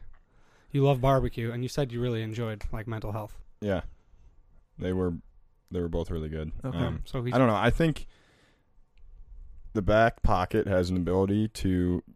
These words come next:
Speaker 2: get, like, the same story from each of its guests in a different way. And it's, like, telling
Speaker 3: Hmm.
Speaker 2: everyone's story. But it's also,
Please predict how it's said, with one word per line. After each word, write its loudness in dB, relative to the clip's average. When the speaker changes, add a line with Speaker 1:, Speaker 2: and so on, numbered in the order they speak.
Speaker 2:
get, 0
like, -2
the -4
same -2
story 0
from -4
each -6
of -2
its -6
guests -6
in -2
a 0
different -4
way. -4
And -6
it's, -6
like, -4
telling -2
Speaker 3:
Hmm. 2
Speaker 2:
everyone's -2
story. 0
But -2
it's -4
also, 2